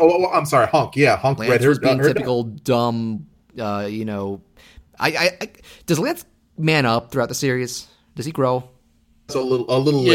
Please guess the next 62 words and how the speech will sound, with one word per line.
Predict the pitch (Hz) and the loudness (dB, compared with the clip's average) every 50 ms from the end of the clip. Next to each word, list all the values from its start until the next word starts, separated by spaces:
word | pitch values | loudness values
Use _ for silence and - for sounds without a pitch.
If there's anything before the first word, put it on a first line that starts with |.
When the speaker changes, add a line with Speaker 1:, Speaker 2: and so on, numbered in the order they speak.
| 165 156 151 | 6 4 4
Speaker 1:
later, | 147 - | 2 0
though. | 85 80 80 80 80 - _ _ _ _ _ | -4 -6 -6 -6 -10 -12 _ _ _ _ _
Speaker 3:
Yeah. | - 117 107 104 | 0 2 4 4
Speaker 2:
Okay, | 101 - 123 139 139 | 2 2 -2 -4 -4
Speaker 3:
He, | - - | -4 -4
Speaker 2:
'cause | - 117 113 | -4 -4 -2
Speaker 3:
he | - | 0
got | - 143 131 | 2 2 2
a | 127 | 2
ways | 120 117 113 | 2 -2 -6
to | - - - - - | -10 -14 -20 -16 -12
go, | 90 87 87 | -10 -8 -6
though. | 87 87 87 - - _ _ - | -6 -8 -8 -10 -14 _ _ -10
Speaker 2:
he | 135 147 156 151 139 131 | -6 -4 -2 0 0 0
is. | 127 120 107 - - | 0 0 -2 -6 -8
I, | - 101 127 - - 98 131 143 | -4 -2 -2 -2 0 -2 -2 -2
I | 123 - _ - | -4 -8 _ -10
kinda | - 120 123 127 | -6 -4 -4 -4
get | 120 127 | -4 -4
the | 120 117 | -6 -2
vibe | - 131 127 120 | -2 -2 0 0
that | 120 | -2
not | 117 113 120 | -4 -2 -2
even | 117 113 113 | -2 0 0
the | 113 | 0
other | 113 113 117 | 0 0 -2
characters | 113 - 110 107 104 - 110 104 - | -2 -4 -4 -6 -6 -6 -8 -8 -6
like | 104 104 104 - | -6 -6 -6 -4
him | 120 117 | -4 -4
<laughs> | 160 - | -2 -2
very | - - | -2 0
much. | 170 180 151 - - - - - - - - - _ _ _ _ _ _ _ _ _ _ _ _ _ | 0 0 -2 -2 -2 -4 -4 -4 -6 -6 -8 -14 _ _ _ _ _ _ _ _ _ _ _ _ _
Uh, | - 113 107 104 95 92 | -6 -4 -4 -4 -2 0
Speaker 1:
Oh, | 214 208 - | 2 2 2
Speaker 2:
he | - - 123 127 120 | 0 -2 -2 2 2
Speaker 1:
I, | - | 2
Speaker 2:
is | 202 - - - _ _ _ _ _ _ _ _ _ _ _ - | 2 0 -4 -18 _ _ _ _ _ _ _ _ _ _ _ 0
Speaker 1:
I | - 165 | 2 2
definitely | 156 151 139 165 180 180 185 202 196 175 | 2 4 4 2 2 2 2 2 2 2
like | 131 120 120 131 135 - - 113 | 2 4 4 2 2 0 -2 -4
Lance | 113 113 113 123 131 139 - - | -2 -2 0 -2 -2 -4 -4 -6
because | - 123 123 117 113 - | -4 0 2 2 2 2
he's | 135 127 120 - | -2 -4 -4 -6
seen, | - - 131 131 123 131 | -6 -4 -4 -4 -4 -4
because | 127 123 - 139 127 | -4 -2 0 0 0
he's | - 143 127 110 - | 0 -2 -4 -6 -6
usually, | 127 143 147 139 131 127 - _ - | -4 -4 -4 -4 -6 -8 -10 _ 2
I, | 151 165 - - - | 2 2 2 2 2
I | - 165 | 2 4
love | 160 151 156 165 165 170 165 - - | 4 6 6 8 8 8 8 6 4
odd | - 143 147 143 135 | 4 6 6 6 4
man | 131 131 123 117 98 | 2 -2 -2 -2 -2
out | 110 110 104 95 - - | -2 -2 -2 -4 -6 -6
characters. | - 104 92 87 85 - - - - - - - - | -4 -4 -4 -4 -6 -8 -14 -18 -18 -16 -12 -6 -4
Like, | 104 101 113 | -2 -2 0
Speaker 2:
He | 123 | 2
Speaker 1:
I've | 117 117 | 2 2
Speaker 2:
is | 110 | 4
Speaker 1:
always | 123 127 131 131 127 123 | 4 4 4 4 2 2
Speaker 2:
that, | 127 | 2
Speaker 1:
loved, | 127 123 120 120 113 | 4 4 4 4 2
Speaker 2:
yes. | - - - | 0 -6 -16